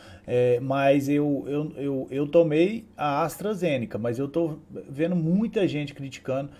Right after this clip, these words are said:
essa vacina. E eu já falei pra você várias vezes aqui, eu não sou nada pra criticar vacina, porque eu tirei seis em biologia. <laughs>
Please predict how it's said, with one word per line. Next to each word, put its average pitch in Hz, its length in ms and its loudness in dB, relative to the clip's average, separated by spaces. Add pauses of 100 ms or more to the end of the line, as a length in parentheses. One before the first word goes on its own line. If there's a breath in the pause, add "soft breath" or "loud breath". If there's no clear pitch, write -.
(240 loud breath)
essa 143 220 0
vacina. 143 500 0
E - 20 2
eu 175 100 4
já 165 120 0
falei 170 280 4
pra 160 140 2
você 143 300 -2
várias 139 340 2
vezes 123 220 0
aqui, 151 280 0
eu 131 140 0
não 147 120 -6
sou 147 200 -4
nada 120 260 -2
pra 107 140 -6
criticar 107 400 -4
vacina, 107 380 -4
porque - 100 -8
eu 147 60 -2
tirei 156 260 -2
seis 156 420 0
em 165 60 -2
biologia. 147 840 2
<laughs> - 60 -14